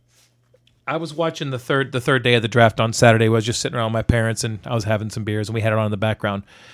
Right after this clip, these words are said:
And I saw a stat come across the T V that absolutely broke my heart for you.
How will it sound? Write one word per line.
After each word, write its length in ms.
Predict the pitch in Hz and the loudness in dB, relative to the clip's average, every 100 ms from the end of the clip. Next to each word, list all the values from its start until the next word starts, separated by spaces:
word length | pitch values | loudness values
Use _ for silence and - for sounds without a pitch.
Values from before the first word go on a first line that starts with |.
| - - - - | -20 -20 -10 -2
And 80 | |
I 60 | 131 | 0
saw 200 | - 185 | 6 8
a 60 | 180 | 8
stat 360 | - 151 139 | 6 4 4
come 180 | 147 139 | 0 -2
across 320 | 123 135 - | 2 2 2
the 60 | 120 | -4
T 200 | - 127 | 0 0
V 200 | 117 117 | 2 0
that 120 | 120 | 2
absolutely 460 | 127 131 - 151 135 | 2 2 0 -2 2
broke 260 | 131 120 | 4 2
my 80 | 123 | 0
heart 240 | 113 110 | 0 -2
for 80 | - | -4
you. 220 | 110 101 | -6 -8